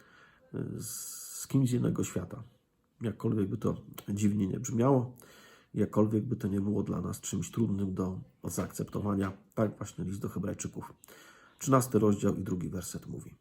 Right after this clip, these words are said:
Także ku zachęcie rozważmy i bądźmy gościnni.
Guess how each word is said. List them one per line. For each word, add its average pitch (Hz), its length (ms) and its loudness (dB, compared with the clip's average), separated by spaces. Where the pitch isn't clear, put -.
Także 104 340 2
ku 143 80 10
zachęcie 120 560 6
rozważmy 107 680 6
i 117 60 4
bądźmy 104 320 6
gościnni. - 560 -6